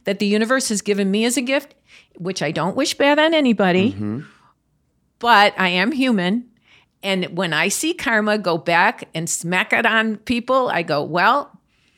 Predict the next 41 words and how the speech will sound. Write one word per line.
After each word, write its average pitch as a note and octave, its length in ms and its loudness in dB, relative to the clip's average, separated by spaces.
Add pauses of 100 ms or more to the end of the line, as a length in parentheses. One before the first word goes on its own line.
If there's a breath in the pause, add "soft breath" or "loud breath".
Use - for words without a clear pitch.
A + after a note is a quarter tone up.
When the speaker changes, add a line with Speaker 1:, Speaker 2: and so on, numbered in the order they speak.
(240 soft breath)
Speaker 1:
you F#3+ 200 -6
know, B3 460 0 (100)
then E3+ 360 -4
that's E3 340 -2
what G3+ 180 -2
they're G#3+ 120 -2
supposed B3+ 520 -2
to D#4 60 0
get." G4+ 300 -2
Speaker 2:
Yeah, G#2+ 340 -2 (240)
Speaker 1:
That, G#2 180 -2
Speaker 2:
yeah. G#3+ 60 -2
Speaker 1:
you A3 100 4
know, A3+ 180 4
because A3+ 340 -2
life F3+ 400 2
is A3+ 160 2
our B3+ 100 4
school D4+ 260 0
and C4 80 0
we're G#3 120 0
here G#3 120 0
to G3+ 60 0
learn G3+ 220 -2
lessons. A#3 400 -4
So G#3 320 0 (420 loud breath)
the F3+ 100 -4
world C4 640 2
runs B3 260 -2
like G#3+ 200 -2
a G#3+ 40 -4
battery. E3 640 -4 (340 loud breath)
There's F#3 280 -2
always G#3+ 580 2
a F3+ 100 0
positive G#3 760 0
and G#3 140 -2
negative F#3 340 -2
Speaker 2:
Yeah, A2+ 120 0
Speaker 1:
charge. E3+ 440 0
Speaker 2:
yeah. G2+ 240 -6